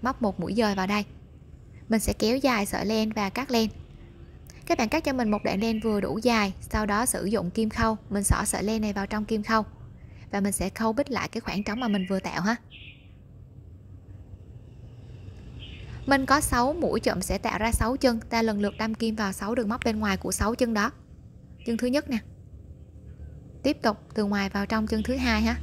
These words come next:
vào đường móc bên ngoài. Chân thứ ba nè. Chân thứ tư. Chân thứ năm. Và chân thứ sáu.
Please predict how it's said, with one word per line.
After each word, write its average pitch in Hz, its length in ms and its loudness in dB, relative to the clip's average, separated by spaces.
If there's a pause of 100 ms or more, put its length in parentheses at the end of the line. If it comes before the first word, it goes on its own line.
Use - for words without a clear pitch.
(200)
vào 202 140 0
đường 196 140 0
móc 240 160 -2
bên 220 120 0
ngoài. 208 240 0 (1000)
Chân 214 140 2
thứ 254 140 2
ba 220 260 4
nè. 196 80 0 (880)
Chân 220 160 0
thứ 247 120 2
tư. 226 280 4 (1080)
Chân 220 160 2
thứ 247 140 2
năm. 240 220 2 (1000)
Và 208 160 4
chân 220 180 2
thứ 247 140 2
sáu. 247 340 2